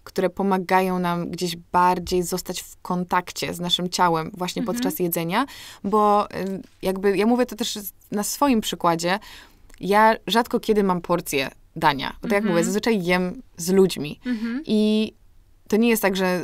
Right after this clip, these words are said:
Speaker 1: sobie ugotowałam posiłek, który jest przeznaczony na, na obiad dla jednej osoby,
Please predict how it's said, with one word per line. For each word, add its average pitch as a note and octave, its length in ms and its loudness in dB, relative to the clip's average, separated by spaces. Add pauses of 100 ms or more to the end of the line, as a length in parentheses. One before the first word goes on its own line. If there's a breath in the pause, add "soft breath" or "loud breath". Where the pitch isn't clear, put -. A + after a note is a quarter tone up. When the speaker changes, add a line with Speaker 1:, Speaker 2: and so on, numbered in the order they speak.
(140)
Speaker 1:
sobie F#3 260 0
ugotowałam F#3+ 520 2
posiłek, F#3+ 400 0
który F#3 240 0
jest F3 140 -2
przeznaczony F3+ 540 -2
na, E3+ 400 0
na E3+ 240 -2
obiad E3+ 240 -2
dla E3+ 140 -2
jednej E3+ 320 -2
osoby, E3 420 -2